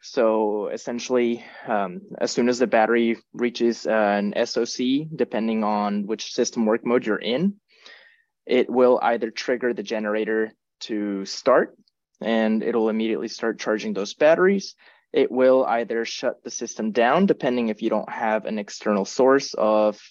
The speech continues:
um, energy, such as the grid or a generator. And if it does shut down, as long as you do have that activate battery button in the morning, um, as soon as you have enough sunlight, the,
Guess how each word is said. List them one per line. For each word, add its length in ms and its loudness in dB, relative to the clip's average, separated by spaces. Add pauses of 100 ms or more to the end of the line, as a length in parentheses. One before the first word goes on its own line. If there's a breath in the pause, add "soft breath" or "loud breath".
(100)
um, 300 -4
energy, 320 0
such 240 -6
as 100 -10
the 60 -4
grid 400 0
or 240 6
a 80 0
generator. 720 4 (580 soft breath)
And 320 2
if 200 -2
it 240 -4
does 600 -2
shut 360 -4
down, 400 0
as 180 -8
long 160 -4
as 140 -6
you 80 -10
do 160 -4
have 280 0
that 240 2
activate 560 -2
battery 360 2
button 420 0 (400 soft breath)
in 80 -6
the 80 0
morning, 560 0 (240)
um, 480 -4
as 80 -8
soon 160 -2
as 140 -2
you 80 -4
have 200 0
enough 220 -2
sunlight, 540 2 (340)
the, 560 0